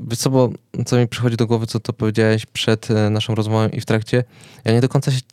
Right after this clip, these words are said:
cieszę z, e, dwudziestego piątego miejsca, bo raczej ja staram się być osobą świadomą tego, co się dzieje i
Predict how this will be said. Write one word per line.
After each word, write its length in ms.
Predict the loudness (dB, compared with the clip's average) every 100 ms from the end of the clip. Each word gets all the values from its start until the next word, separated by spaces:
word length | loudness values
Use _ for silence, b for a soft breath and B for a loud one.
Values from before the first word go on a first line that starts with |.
| _ 0
cieszę 540 | 2 4 4 4 2
z, 220 | -2 0 4 6 6 6 6 4 2 -4 -8
e, 60 | -4
dwudziestego 380 | -2 0 -2
piątego 300 | 0 0 2
miejsca, 340 | 4 2 2 0
bo 140 | 0 B B B -4
raczej 220 | 0 0
ja 60 | 2
staram 220 | 2 0
się 100 | -2
być 200 | -6 -6
osobą 460 | -4 0 0 0 -4 -6
świadomą 640 | -6 -2 2 4 4 2 0
tego, 300 | -2 0 -2
co 140 | -4
się 160 | -6 -2
dzieje 300 | 0 0 0
i 240 | -2 -4